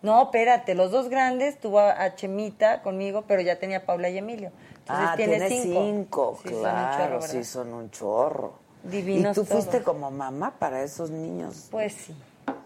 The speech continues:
Speaker 1: ¿Pa' qué? Como la chimotrifa. ¿Pa' qué te
Speaker 2: Pero
Speaker 1: digo
Speaker 2: ¿y
Speaker 1: que
Speaker 2: qué?
Speaker 1: no
Speaker 2: Y por
Speaker 1: sé?
Speaker 2: ejemplo, u-, cuando se, se, ya cuando se dejaron, los extraños,
Speaker 1: No, no,
Speaker 2: siguen.
Speaker 1: no. La peor cosa de mi,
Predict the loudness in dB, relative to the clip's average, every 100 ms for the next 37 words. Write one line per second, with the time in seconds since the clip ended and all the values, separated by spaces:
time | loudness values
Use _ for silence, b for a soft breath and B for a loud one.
0 | -20 -10 -6 -4 -4 -4 -2 2 0 0
1 | -8 -10 -10 -16 -18 -14 -8 -6 2 4
2 | 4 4 2 2 0 0 -2 -4 0 -2
3 | -2 -8 -6 -8 -8 -4 -4 -4 -6 -8
4 | -8 -6 -6 -4 -4 -2 -4 -6 -4 -4
5 | -4 -4 -2 -2 -6 -8 -6 -6 -6 -10
6 | -10 -10 -10 -8 -6 -2 -2 0 -2 -6
7 | -2 2 2 4 6 6 4 -2 -6 -6
8 | -2 -2 -2 -6